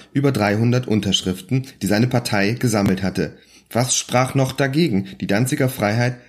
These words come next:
endlich umzubenennen? Monika Maiweg, die S-P-D-Ratsfrau, die mit ihrer Fraktion in der Bezirksvertretung Mitte eine schnelle Entscheidung verhindert hat, sagt, sie sei überhaupt nicht gegen die Umbenennung.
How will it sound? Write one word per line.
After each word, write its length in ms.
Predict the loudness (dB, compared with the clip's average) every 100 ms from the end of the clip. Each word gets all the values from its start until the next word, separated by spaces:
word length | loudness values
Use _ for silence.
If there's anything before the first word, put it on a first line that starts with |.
| _ -4
endlich 360 | -2 0 0
umzubenennen? 760 | 0 0 -2 -2 -2 -2 -6 -10 _ _ _ -12 0
Monika 400 | 4 4 4 2
Maiweg, 500 | 4 2 2 -2 -6 -16 -4
die 80 | 0
S-P-D-Ratsfrau, 1120 | 0 2 2 2 2 0 -2 -2 0 0 0
die 60 | 0
mit 120 | 2
ihrer 200 | 0 0
Fraktion 580 | -2 -6 -4 0 2 2
in 80 | 2
der 80 |
Bezirksvertretung 880 | 0 -2 -2 -2 -2 -2 0 -2 0
Mitte 320 | 0 0 0 0
eine 140 | 0
schnelle 320 | 2 2 2
Entscheidung 480 | 0 0 0 0 0
verhindert 480 | 0 0 2 0 0
hat, 180 | -2 -4 -18
sagt, 400 | -4 0 0 0 -12 -8
sie 140 | -2 0
sei 180 | 2
überhaupt 400 | 2 2 0 -2
nicht 220 | -4 -2 0
gegen 200 | 0 2
die 140 | 2
Umbenennung. 580 | 2 2 2 2 0